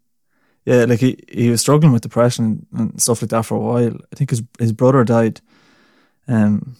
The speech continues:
in ninety-three from a drug overdose in, outside a club in, in L A. And apparently it had a bad effect on him 'cause he, like, he, like, come outside and he was on the ground and he, like, got him in his arms and stuff and he was, like, fucking O Ding.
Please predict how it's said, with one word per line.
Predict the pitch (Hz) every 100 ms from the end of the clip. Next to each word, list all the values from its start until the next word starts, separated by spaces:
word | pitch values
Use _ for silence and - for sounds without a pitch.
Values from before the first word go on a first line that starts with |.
| -
in | 117 113
ninety-three | 117 110 - 117 117 107
from | - 117
a | 110
drug | 104 117 120
overdose | 110 110 95 -
in, | 113 -
outside | - 113 117
a | 107
club | - 113 110
in, | 107 - _ _ _
in | 147 123
L | 120 117
A. | 120 120 110 _ _ _ _ _ _
And | - 113
apparently | 107 117 117
it | 113
had | 107 110
a | 107 107
bad | - 113
effect | 110 113 113 -
on |
him | 107
'cause | -
he, | 117
like, | 107 107 - _ _ _ _ _
he, | -
like, | 113
come | -
outside | 117 110 113
and | 117
he | 110
was | 107
on | 110
the |
ground | 110 120 120 113
and | 117
he, | 113
like, | 104 _ _
got | - 113
him | 113
in |
his | 110
arms | 117 113
and | 110
stuff | - 117
and | 110
he | 113
was, | -
like, | - 107
fucking | - 113 - -
O | 123
Ding. | 117 123 120